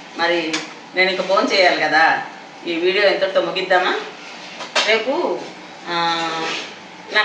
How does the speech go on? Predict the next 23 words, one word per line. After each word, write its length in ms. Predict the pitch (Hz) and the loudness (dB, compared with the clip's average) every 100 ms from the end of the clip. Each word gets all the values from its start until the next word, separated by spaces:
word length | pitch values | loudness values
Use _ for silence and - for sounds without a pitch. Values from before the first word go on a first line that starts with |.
| 233 | 4
కాన్సెప్ట్లు 520 | 262 - 294 - 214 262 | 4 4 4 2 2 2
చెప్పాను 300 | 262 294 240 | 4 4 4
కదా, 180 | 180 190 - - - - - - - - | 4 4 2 -2 -10 -14 -14 -16 -14 -10
ఈ 40 | - | -2
జ్వరం 260 | 208 262 302 247 | 2 4 6 6
రాకుండా 320 | 233 233 214 | 4 2 2
ఉండుంటే 440 | 208 208 202 185 180 190 196 208 - - - - - | 0 -2 -2 2 4 4 2 -4 -10 -14 -16 -12 -6
ఒక 80 | 202 214 | 2 2
రెండు 140 | 220 | 2
మూడు 120 | 220 208 | 0 2
కాన్సెప్ట్లు 440 | 208 - - 180 165 | 2 2 -2 -2 -2
ఉన్నాయి, 220 | 156 156 151 - - - - - - | -2 -6 -8 -12 -14 -16 -18 -6 -2
ఖచ్చితంగా 520 | 240 302 277 269 320 | 0 0 2 4 4
అవి 120 | 254 214 | 4 2
మీకు 160 | 202 190 | -2 -2
నచ్చుతాయి. 420 | 185 180 - 175 - - - - - - - - - 202 | -2 -2 0 -2 -2 -12 -18 -20 -20 -18 -18 -18 -6 2
నేను 160 | 214 208 | 4 4
అంతవరకు 360 | 226 233 - 262 | 4 2 2 2
గ్యారంటీ 360 | 190 - - 175 | 4 4 2 -2
ఇస్తున్నా. 320 | 151 143 143 139 - - - - - - - | -6 -10 -10 -10 -14 -18 -20 -20 -20 -10 0
అవి 120 | 196 202 | 0 4
చేద్దాం 340 | 214 - 277 247 | 4 6 6 6
అనుకొని 440 | - 240 254 | 4 0 0